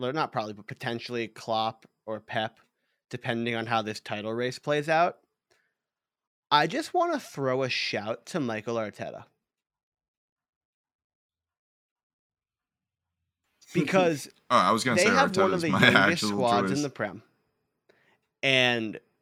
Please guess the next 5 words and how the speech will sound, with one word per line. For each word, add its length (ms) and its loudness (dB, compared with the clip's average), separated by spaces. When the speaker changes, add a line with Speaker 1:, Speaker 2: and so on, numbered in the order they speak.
Speaker 1:
it's 160 -2
Arsenal, 640 0
so 140 -4
there's 280 0
that 360 2